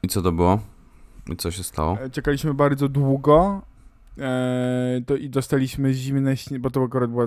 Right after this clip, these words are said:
Speaker 2: śniadanie, dostaliśmy zimne śniadanie i część warzyw była zepsuta.
Speaker 1: No to już na
Speaker 2: Czaisz?
Speaker 1: grubo. No.
Speaker 2: A to taka duża sieć.
Speaker 1: Tak? Jaka?
Speaker 2: Aha.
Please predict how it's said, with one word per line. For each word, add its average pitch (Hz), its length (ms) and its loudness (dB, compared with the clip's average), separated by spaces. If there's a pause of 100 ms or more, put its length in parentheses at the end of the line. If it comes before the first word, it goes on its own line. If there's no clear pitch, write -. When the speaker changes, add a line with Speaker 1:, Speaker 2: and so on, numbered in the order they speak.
Speaker 2:
śniadanie, 123 580 -2
dostaliśmy 127 500 -6
zimne 131 300 -4
śniadanie 127 720 -2
i 117 680 -6 (320)
część 123 240 -6
warzyw 120 300 -2
była 113 180 -2
zepsuta. - 440 -10 (1700)
Speaker 1:
No 87 100 0
to 85 100 -2
już 82 160 -2
na 87 60 0
Speaker 2:
Czaisz? 123 180 2
Speaker 1:
grubo. 80 320 0 (260)
No. 92 240 -2
Speaker 2:
A 113 60 -4
to 123 100 -8
taka 135 200 -6
duża 135 300 0
sieć. - 400 -8 (1900)
Speaker 1:
Tak? 80 400 -4
Jaka? 82 380 -8
Speaker 2:
Aha. 127 460 -4